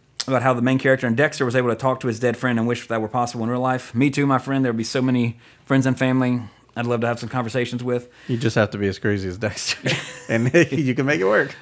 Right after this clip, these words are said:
Speaker 1: Yeah, there you go. You know, try a Ouija board maybe if you're into that.
Speaker 2: I mean,
Speaker 1: Uh,
Speaker 2: yeah, he's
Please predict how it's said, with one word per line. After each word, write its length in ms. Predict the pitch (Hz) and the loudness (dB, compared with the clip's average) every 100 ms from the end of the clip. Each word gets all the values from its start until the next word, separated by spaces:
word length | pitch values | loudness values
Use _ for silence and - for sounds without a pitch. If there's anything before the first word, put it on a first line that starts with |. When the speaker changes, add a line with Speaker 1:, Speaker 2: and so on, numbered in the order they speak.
| - | -2
Speaker 1:
Yeah, 180 | 156 139 | 2 2
there 100 | 139 | 2
you 80 | 127 | 2
go. 140 | 127 | 0
You 100 | 156 | 0
know, 100 | 151 | -4
try 160 | 139 160 | 2 4
a 40 | |
Ouija 260 | 143 151 151 | 4 2 2
board 200 | 143 143 | 2 2
maybe 260 | 147 147 143 | 2 0 0
if 80 | |
you're 80 | 139 | -2
into 120 | 139 135 | -2 0
that. 380 | 139 127 - - - - - | 0 -2 -6 -20 -20 -20 -8
Speaker 2:
I 40 | |
mean, 60 | - | 0
Speaker 1:
Uh, 300 | 113 107 98 | 2 2 0
Speaker 2:
yeah, 40 | 92 | -2
he's 440 | 131 95 - - | -4 -6 -12 -18